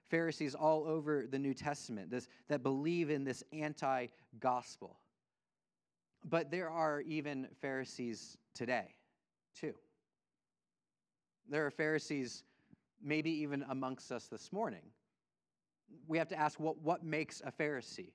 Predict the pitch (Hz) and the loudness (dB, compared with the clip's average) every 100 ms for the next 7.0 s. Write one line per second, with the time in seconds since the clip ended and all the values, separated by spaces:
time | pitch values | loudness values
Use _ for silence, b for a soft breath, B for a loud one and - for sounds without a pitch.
0 | _ _ 101 85 92 _ _ _ _ _ | _ _ -12 -12 -18 _ _ _ _ _
1 | _ _ 135 139 147 151 156 180 160 151 | _ _ -4 -2 0 2 4 2 -2 -4
2 | 151 151 131 127 135 113 127 127 120 - | -2 -2 -2 -2 -2 0 -2 -2 -4 -4
3 | 113 107 b b b b 110 107 92 80 | -6 -6 b b b b -6 -4 -6 -8
4 | _ _ _ _ _ 170 180 196 - 165 | _ _ _ _ _ -2 2 2 0 -6
5 | 160 151 151 202 185 160 - - - 135 | 0 2 4 4 2 0 -2 -10 -4 0
6 | 127 120 - 120 131 - - 139 131 - | 0 0 -2 -2 -2 -6 -6 0 0 -2